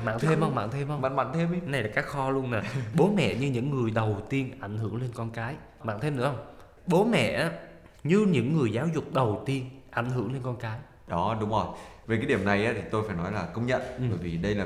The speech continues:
Speaker 2: quyền lợi của các bậc cha mẹ.
Speaker 1: Đấy, không chỉ là trách nhiệm đâu,
Speaker 2: Đúng
Speaker 1: không?
Speaker 2: rồi. Mà nói về trách nhiệm, phải nói là cái trách nhiệm đó cực kỳ nặng nề.
Speaker 1: Đúng rồi.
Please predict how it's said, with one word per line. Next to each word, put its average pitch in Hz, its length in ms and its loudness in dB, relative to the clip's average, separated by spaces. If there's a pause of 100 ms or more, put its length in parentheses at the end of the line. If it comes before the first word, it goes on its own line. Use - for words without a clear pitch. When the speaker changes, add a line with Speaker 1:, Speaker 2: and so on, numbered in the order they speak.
Speaker 2:
quyền 98 120 0
lợi 98 160 6 (160)
của 90 80 -8
các 127 200 -6
bậc 113 140 -4
cha 110 80 0
mẹ. 113 280 2
Speaker 1:
Đấy, 139 320 0
không 151 220 0
chỉ 117 80 2
là 127 100 2
trách 175 180 0
nhiệm 107 220 2
đâu, 120 140 2 (120)
Speaker 2:
Đúng 135 80 -2
Speaker 1:
không? 127 100 -2
Speaker 2:
rồi. 98 200 2 (360)
Mà 110 120 0
nói 110 180 6
về 190 120 2
trách - 140 -2
nhiệm, 151 220 0
phải 98 100 -4
nói 92 180 2
là 120 80 -2
cái 95 140 -6
trách 160 240 -6
nhiệm 110 160 -6
đó 101 200 -2
cực 117 140 -6
kỳ 113 100 0
nặng 104 200 -4
nề. 101 60 -2 (240)
Speaker 1:
Đúng 107 160 -4
rồi. 110 280 2